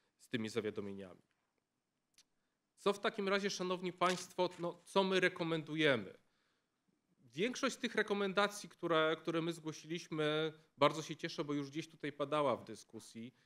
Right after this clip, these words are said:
ze strony moich, e, szanownych przed-, przedmówców. E, pierwsza i najważniejsza w naszej ocenie kwestia,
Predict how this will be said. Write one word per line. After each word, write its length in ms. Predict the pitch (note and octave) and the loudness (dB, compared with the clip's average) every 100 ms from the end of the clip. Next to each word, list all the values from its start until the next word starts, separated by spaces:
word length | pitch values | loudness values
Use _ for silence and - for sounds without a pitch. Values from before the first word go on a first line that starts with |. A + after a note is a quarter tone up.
| _ _ | _ _
ze 160 | A2+ A#2+ | -8 -8
strony 460 | - B2+ B2 A#2+ | 4 4 6 4
moich, 420 | A#2+ A#2+ A#2+ A#2 | 4 0 -2 -4
e, 240 | C3 A#2+ B2 | 0 2 2
szanownych 400 | C3+ B2 A#2 A2+ | -2 -4 -4 -8
przed-, 240 | - A2+ | -8 -10
przedmówców. 680 | - C3 A#2 G#2 - C#3 - _ _ _ _ _ _ - | -10 -10 -10 -10 -8 -8 -10 _ _ _ _ _ _ -4
E, 220 | B2+ C3 | -2 -2
pierwsza 560 | - - F#3 G3 - F#3 | -4 4 6 6 0 -2
i 160 | D#3+ | 2
najważniejsza 800 | E3 D#3+ D#3 D3 D#3 E3 - C#3 | 4 4 2 0 -4 -4 -2 -2
w 80 | B2+ | 0
naszej 340 | C#3 C3+ C3+ B2+ | -2 -2 -4 -4
ocenie 720 | - C3+ B2 B2 B2 A#2+ A#2 | -4 -6 -2 -2 0 -2 -4
kwestia, 680 | - C3 - B2+ B2+ F3+ | -4 -6 -2 0 2 0